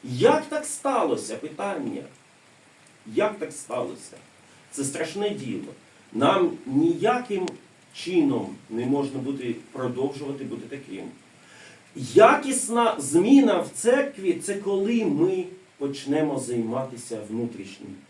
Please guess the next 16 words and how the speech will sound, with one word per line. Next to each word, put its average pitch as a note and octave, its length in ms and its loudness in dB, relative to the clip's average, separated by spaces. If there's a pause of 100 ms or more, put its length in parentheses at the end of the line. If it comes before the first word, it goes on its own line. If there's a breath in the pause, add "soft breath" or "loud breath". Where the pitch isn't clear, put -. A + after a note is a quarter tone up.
(280 soft breath)
Це F3 120 -2
коли A#3 380 2
ми F#3+ 200 4
почнемо D#3 840 -2
нести B2+ 360 -4
Слово B2 380 -6
Боже A2 380 -6
в G#2+ 100 -8
світ. F#2+ 380 -16 (540 soft breath)
Це C3 120 -10
коли F3 340 2
ми F#3+ 320 0 (140)
почнемо D3+ 640 -4
робити C#3 400 -4
саме F3+ 340 -4
головне, D#3 680 -6